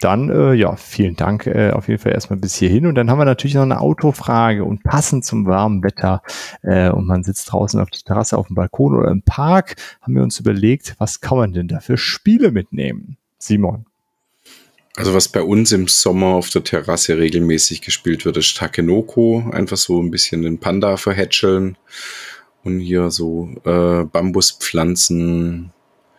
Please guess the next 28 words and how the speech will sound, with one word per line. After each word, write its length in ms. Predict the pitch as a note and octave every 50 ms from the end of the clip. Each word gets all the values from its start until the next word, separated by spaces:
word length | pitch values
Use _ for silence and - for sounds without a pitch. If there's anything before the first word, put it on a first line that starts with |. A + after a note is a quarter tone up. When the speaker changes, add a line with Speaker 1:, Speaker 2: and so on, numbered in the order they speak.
| _ _ - - - _ _ _ _ _ _ -
Speaker 2:
Plättchen 440 | - D#2+ D#2 - - - D#2+ D#2 D2+
legen. 560 | D2+ D2 D2+ D#2 D#2 D2+ E2 D#2+ D#2 D#2 D2
Das 180 | - - - -
funktioniert 560 | - - F2+ E2+ - - - E2+ D#2+ D#2 D2+
eigentlich 260 | - - D#2+ D#2 -
immer 200 | F2+ F#2+ F#2+ F#2+
ganz 300 | F2 F#2 F2 F2+ - -
gut. 440 | - - F2+ F2+ E2+ - - - - -
Und 300 | F2 F2 E2+ E2 E2 E2+ - _ -
dadurch, 280 | - D2+ E2 F2 F2
dass 180 | - F2 D#2+ -
es 160 | - - -
eine 120 | F#2 E2
relativ 440 | D2 E2 E2+ F2 E2+ - - F2+ -
angenehme 480 | - - E2+ E2+ F2 E2+ E2+ E2 E2 E2
Spieldauer 640 | - - - - D#2+ D#2+ D#2 E2+ D#2+ D#2 D#2 D#2 D#2+
hat, 320 | D#2 D2 - - - - _ _ _ _ - - - - - - - - _ _ _
kann 180 | - - - E2
man 120 | D#2+ D#2
da 60 | -
auch 160 | - - - C#2+
zwei, 260 | - - - C#2 D2+
drei 220 | - - D#2 D2+
Partien 540 | D2 - - - D2 - - - E2+ D#2+ E2
an 160 | D#2 C2+ C#2
einem 220 | C2 - C2 C2 A#1
Abend 340 | - - D2+ D2 - E2
spielen. 460 | - - - - E2+ E2+ E2+ E2+ E2+